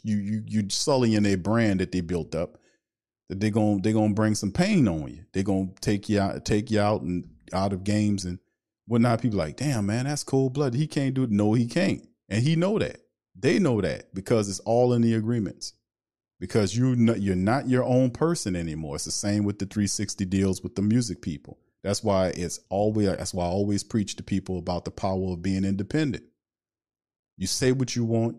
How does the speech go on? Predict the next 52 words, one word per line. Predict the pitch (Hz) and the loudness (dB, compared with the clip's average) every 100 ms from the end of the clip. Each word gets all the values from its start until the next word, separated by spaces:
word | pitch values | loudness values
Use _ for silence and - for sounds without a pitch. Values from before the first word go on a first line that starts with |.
| - | -6
you | 139 | -4
do | 165 | 0
what | 185 131 - | 0 0 -2
you | |
want | 95 95 87 | -2 -2 -4
within | 92 101 95 | -4 -2 -2
the | |
confines | 92 92 - 95 92 90 | -4 -8 -6 -4 -4 -6
of | 85 | -6
the | |
law, | 87 104 127 104 | -6 -4 -4 -4
but | 92 - | -6 -4
at | |
least | 101 131 135 - | -2 0 -2 -2
you | 117 110 | -2 -2
have | 104 101 92 | -2 -2 -2
that, | 95 95 | -4 -4
uh, | 90 - _ | -6 -10 _
that | 95 92 | -6 -2
power. | 131 139 85 | 0 2 0
Most | 80 107 117 | 0 0 0
people | - 101 110 | -2 -4 -4
don't. | 120 - - _ _ _ _ _ _ _ _ _ | -6 -6 -8 _ _ _ _ _ _ _ _ _
You | 95 | -4
know, | 95 | -2
when | 101 | 0
you | 101 | 0
lock | 92 101 101 - | 2 2 0 -2
into | 98 95 | -4 -4
somebody | 90 - 87 87 87 90 | -6 -6 -4 -4 -2 -2
else | 90 90 - | -2 -4 -4
or | |
they | 82 92 | -4 -4
brand, | 85 117 117 95 95 | -2 0 0 -2 -4
then | 92 92 | -6 -4
you | 104 | -4
have | 98 90 - | -4 -6 -8
to | |
be | 85 92 | -6 -6
subjected | - 82 85 85 90 - | -6 -6 -6 -6 -8 -6
to | 87 85 | -6 -6
the | 82 | -8
rules | 85 92 90 92 | -6 -4 -4 -4
that | 87 - | -6 -4
they | 113 | -6
play | 156 165 | -4 -4
by. | 123 - 78 | -6 -10 -8
And | 92 95 | -4 0
most | 113 120 120 | 0 0 -2
of | |
the | 113 | -2
people | 117 113 117 | -2 -2 -6